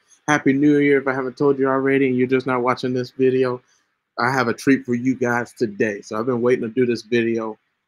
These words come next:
As you can see, my background here is Michael Jordan and Kobe Bryant. Kobe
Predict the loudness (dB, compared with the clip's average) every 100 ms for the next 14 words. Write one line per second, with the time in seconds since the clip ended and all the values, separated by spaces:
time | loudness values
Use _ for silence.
0 | -4 -2 -2 -4 0 0 2 -2 0 -2
1 | -2 -2 -2 -2 -2 -2 0 -2 -2 -4
2 | -2 -4 -2 -2 0 -2 -4 -8 -2 -2
3 | -2 -6 -4 -2 -2 -4 -6 -10 _ _
4 | _ _ 0 6 6 4 -2